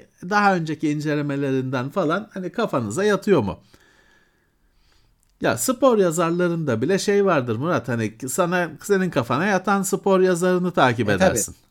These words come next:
Speaker 2: Öyle.
Speaker 1: Hani bu birazcık böyle. Çünkü bu kişiye dayalı şeylerde hiçbir zaman bir, e, keskin bir bıçak olmayacak. Her zaman kişi, e, kavramı, e, önde olacak.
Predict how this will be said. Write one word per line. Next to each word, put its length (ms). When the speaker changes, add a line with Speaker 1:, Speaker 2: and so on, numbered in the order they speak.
Speaker 2:
Öyle. 240
Speaker 1:
Hani 280
bu 140
birazcık 520
böyle. 540
Çünkü 360
bu 100
kişiye 540
dayalı 360
şeylerde 540
hiçbir 280
zaman 380
bir, 140
e, 720
keskin 580
bir 120
bıçak 320
olmayacak. 600
Her 200
zaman 300
kişi, 480
e, 340
kavramı, 580
e, 20
önde 500
olacak. 520